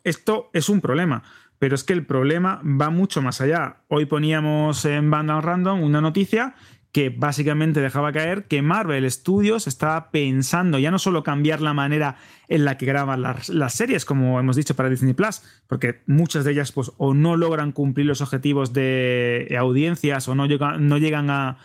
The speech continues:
en cantidad a la crítica, sino es que también se están replanteando sus formas o sus maneras de presentar los proyectos en, en lo que sería el cine, porque no olvidemos, como hemos dicho, que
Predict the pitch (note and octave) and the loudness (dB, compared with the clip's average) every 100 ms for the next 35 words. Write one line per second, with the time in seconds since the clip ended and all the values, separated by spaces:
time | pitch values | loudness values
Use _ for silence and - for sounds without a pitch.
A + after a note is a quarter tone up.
0 | _ - C#3 C#3+ C3+ C3 B2+ B2 F#3+ G3 | _ -2 0 0 0 0 -2 -2 -2 0
1 | C3+ - - _ - C#3+ - F#3 E3+ C#3+ | -2 -6 -18 _ 0 0 0 -2 -2 0
2 | D#3 E3+ D#3+ - D#3 E3+ E3+ E3+ F3 E3+ | 0 0 -2 -2 0 0 0 0 0 0
3 | F#3 G3+ - D#3+ C3+ - - - G3+ G#3+ | 2 0 0 -2 -2 -8 -6 -2 0 0
4 | G3+ A3+ F3+ C#3+ - C3 C#3 C3 D3 F3 | 0 -2 -4 -4 -2 0 2 2 2 2
5 | G3+ E3 B2+ C#3 C3+ C#3+ D3 D#3+ D3+ E3+ | 0 -2 -4 -4 -2 -2 0 -2 0 0
6 | E3+ - A3+ - - - C3 E3 C3+ B2 | 0 -2 -4 -6 -16 -18 -4 -2 -2 -4
7 | A2+ - - - B2+ B2 - C3 D#3 C3 | -8 -8 -8 -2 0 0 0 0 0 -2
8 | - C#4 D3 - - A#2 C#3 A#2 B2+ C#3 | 0 0 -2 -6 -8 -6 -2 0 2 2
9 | D3+ D#3+ B2+ C3+ C#3 C3+ F#3 - C3+ - | 2 0 -2 0 0 2 0 -2 -4 -6